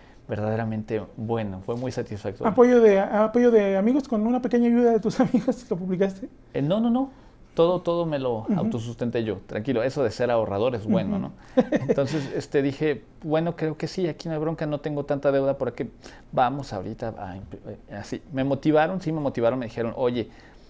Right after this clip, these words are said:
Speaker 1: ya, o sea, si dices que ya lo vas a sacar, ¿por qué no te lo mandas a imprimir tú?".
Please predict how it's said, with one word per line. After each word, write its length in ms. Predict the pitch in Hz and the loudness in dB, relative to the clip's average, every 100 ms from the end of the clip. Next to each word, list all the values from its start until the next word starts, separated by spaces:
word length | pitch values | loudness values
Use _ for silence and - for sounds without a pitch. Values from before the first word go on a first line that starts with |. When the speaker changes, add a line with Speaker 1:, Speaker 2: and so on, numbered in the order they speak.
| - - | -20 -4
Speaker 1:
ya, 400 | 131 110 113 - - | 0 2 0 -8 -14
o 60 | - | -10
sea, 120 | 110 | -6
si 100 | 107 | -2
dices 180 | 135 139 | -2 -2
que 80 | 156 | 0
ya 80 | 151 | 0
lo 80 | 156 | 0
vas 160 | 143 | -4
a 60 | 147 | -10
sacar, 240 | 139 147 - - - | -10 -10 -12 -18 -16
¿por 140 | - - | -14 -6
qué 80 | 160 | -6
no 80 | 156 | -4
te 100 | 151 | -4
lo 80 | |
mandas 240 | 143 151 147 | -4 -6 -8
a 40 | |
imprimir 300 | 135 135 139 | -8 -8 -10
tú?". 180 | - 170 | -12 -14